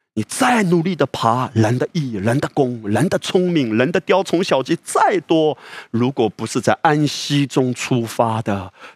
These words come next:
终究精疲力尽，耗干自己，也榨干别人，然后里外憔悴，身心疲惫，枯干的枯干。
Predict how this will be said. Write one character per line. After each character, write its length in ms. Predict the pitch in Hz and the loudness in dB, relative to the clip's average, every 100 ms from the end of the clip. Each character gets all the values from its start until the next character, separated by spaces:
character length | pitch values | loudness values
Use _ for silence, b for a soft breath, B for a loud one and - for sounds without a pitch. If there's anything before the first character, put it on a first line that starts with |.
| _ | _
终 320 | - 185 156 | 0 2 2
究 280 | 135 151 135 | 2 0 0
精 360 | - - 151 147 | -4 0 2 0
疲 320 | - 104 110 | -2 -4 -4
力 240 | 117 131 107 | 0 0 0
尽， 280 | - 123 | 0 0
耗 440 | 98 - - 220 175 | 0 -4 -2 0 0
干 260 | - 139 | 0 0
自 180 | 139 147 | -2 -6
己， 220 | 127 113 | -6 -4
也 80 | 104 | -4
榨 400 | - - 247 165 | -4 -2 0 0
干 240 | 151 151 147 | 2 0 0
别 300 | - 110 120 | -2 0 0
人， 240 | 101 98 b b b | -2 -8 b b b
然 140 | 107 | -6
后 120 | 104 - | -4 0
里 460 | 180 156 127 110 | 2 4 2 0
外 320 | 113 190 175 139 | 0 0 0 -2
憔 420 | - - 107 117 | -2 0 2 0
悴， 380 | - 135 113 98 b b | 0 0 0 -2 b b
身 440 | - - 202 175 | -10 0 2 2
心 400 | 165 - 170 151 | 0 0 0 0
疲 380 | 143 - 110 110 | -2 -6 -4 -4
惫， 400 | 117 131 110 104 - b b | 0 0 0 -4 -12 b b
枯 400 | - - - 139 | -12 -8 -4 -2
干 320 | 127 131 117 117 | 0 0 0 -4
的 80 | |
枯 380 | 98 - - 107 | -8 -10 -8 -10
干。 640 | - 98 95 95 98 98 | -6 -6 -6 -8 -12 -20